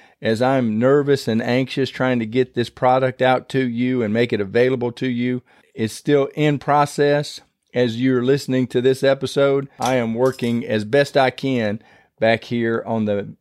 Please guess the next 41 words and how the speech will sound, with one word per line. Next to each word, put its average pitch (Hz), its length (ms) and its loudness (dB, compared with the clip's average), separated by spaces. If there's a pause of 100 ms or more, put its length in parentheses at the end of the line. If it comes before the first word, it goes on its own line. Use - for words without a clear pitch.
(120)
back 120 380 -2
end 127 240 2
of 104 120 0
this 113 380 -2
episode 123 640 2
and 110 160 -2
on 113 220 -2
the 107 120 0
other 117 200 0
side 120 340 2
of 98 120 -2
this 110 180 0
podcast, 107 720 0 (500)
and 104 220 -2
I 123 200 2
will 123 280 2
have 113 260 2
it 98 80 -4
available 90 580 -4
sooner 117 420 -2
rather 98 360 0
than 87 180 -6
later. 82 360 -10 (180)
I 120 80 0
really 165 320 2
want 135 220 2
to 123 60 2
encourage 120 460 2
you 131 160 0
that 113 160 -2
there's 107 220 -4
something 160 420 -2
that 117 220 0
you're 147 120 0
doing. 135 300 -2
Don't 160 240 0
take 147 320 -2
my, 131 220 2
quote, 127 420 0
failure 110 640 0 (800)
as 110 500 0